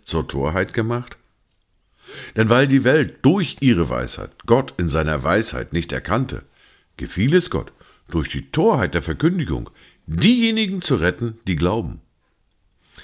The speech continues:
Während nämlich die Juden ein Zeichen fordern und die Griechen Weisheit verlangen, verkündigen wir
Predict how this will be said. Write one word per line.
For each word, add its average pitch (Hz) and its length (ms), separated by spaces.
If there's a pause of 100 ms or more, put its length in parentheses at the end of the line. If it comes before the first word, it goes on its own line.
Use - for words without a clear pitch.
(440)
Während 80 280
nämlich 87 280
die 82 120
Juden 139 320
ein 71 160
Zeichen 104 420
fordern 50 440 (400)
und 73 200
die 71 100
Griechen 107 500
Weisheit 123 400
verlangen, 98 460 (560)
verkündigen 107 720
wir 147 320